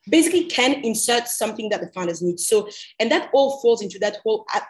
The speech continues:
value add type of investor. So every, in, every founder that I'm talking to is looking for an investor that is going to be able to add value. So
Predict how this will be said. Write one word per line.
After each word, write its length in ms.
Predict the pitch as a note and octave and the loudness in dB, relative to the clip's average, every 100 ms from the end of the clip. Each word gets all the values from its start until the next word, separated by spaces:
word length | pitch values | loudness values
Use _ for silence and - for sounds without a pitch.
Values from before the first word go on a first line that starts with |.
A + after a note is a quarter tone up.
| - F#3 | -12 -4
value 380 | G#3+ G#3+ G#3+ - | 0 0 -2 -6
add 260 | F#3 G3+ A3 - | -4 -2 -4 -6
type 160 | G3+ | -8
of 100 | F#3+ - _ | -8 -12 _
investor. 420 | G3 F#3 F3+ - | -10 -8 -8 -8
So 240 | F3+ G3 F#3+ - _ | -8 -8 -10 -16 _
every, 260 | B3+ C#4+ E4+ | 0 4 4
in, 240 | C#4 G#3+ - | 2 -2 -4
every 220 | A#3 B3 C#4 | -4 -2 -4
founder 260 | G#3+ G#3+ | -2 0
that 140 | G3+ F3+ | 0 -2
I'm 100 | F3 | -4
talking 320 | F3 F3 A3+ | -8 -10 -4
to 180 | D#4+ A3+ | -2 -2
is 160 | E3 | -6
looking 280 | F#3 F#3 C4 | -8 -8 -8
for 240 | - F3+ F3 | -4 -4 -4
an 120 | F#3 | -4
investor 400 | F3+ F3 F3+ C4+ | -2 -2 -6 -6
that 120 | A3 | -6
is 120 | F#3 | -6
going 140 | F#3+ F#3 | -8 -10
to 80 | F3 | -6
be 80 | |
able 160 | F#3 F3+ | -6 -6
to 100 | - | -10
add 120 | E3+ F3 | -10 -10
value. 240 | D#3+ - | -12 -10
So 220 | - F#3+ | -8 -8